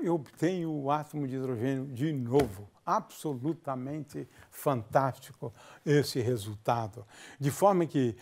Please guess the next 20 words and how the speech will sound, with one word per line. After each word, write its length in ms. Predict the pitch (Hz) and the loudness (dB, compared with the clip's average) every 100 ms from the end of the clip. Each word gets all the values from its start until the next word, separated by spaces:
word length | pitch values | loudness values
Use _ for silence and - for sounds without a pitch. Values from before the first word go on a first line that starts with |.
| - - | -16 2
eu 180 | 160 160 | 8 8
posso 480 | - 170 160 - 151 | 8 8 8 6 0
ter 460 | - 135 127 113 90 - _ _ _ _ _ _ _ _ _ _ _ - - - - - | 8 10 10 6 -2 -14 _ _ _ _ _ _ _ _ _ _ _ -20 -20 -20 -20 2
a 140 | 147 131 | 6 8
circunferência, 1160 | 170 156 185 160 160 151 185 190 - 120 107 104 - - 131 | 8 6 4 8 12 12 12 8 4 -2 -2 -6 -8 -10 -2
né, 200 | 143 139 - - - - - _ _ _ _ _ _ 330 | -2 -2 -8 -20 -20 -20 -20 _ _ _ _ _ _ -6
de 160 | 175 127 | -2 8
tal 140 | 170 | 10
maneira 320 | 165 156 175 | 12 10 8
que 100 | 156 | 4
o 40 | 156 | 2
comprimento 840 | 208 233 185 180 170 196 185 170 | 6 6 6 6 6 6 4 0
dela, 600 | 123 170 180 135 113 104 - _ | 2 4 6 4 4 0 -8 _
né, 220 | - 139 135 - - - _ _ - - 403 - 381 | -4 -2 -4 -12 -20 -20 _ _ -20 -20 -20 -12 -2
seja 760 | - 165 160 117 123 104 101 - - - - | 10 12 12 10 4 2 -2 -14 -20 -14 2
igual 800 | 185 190 120 139 170 190 165 165 | 6 6 4 4 6 6 6 10
ao 160 | 185 156 | 12 12
comprimento 880 | - 208 214 175 165 151 151 135 143 | 12 8 8 6 8 8 8 6 2
de 160 | 131 | 6
onda, 420 | 147 143 170 320 | 8 8 8 6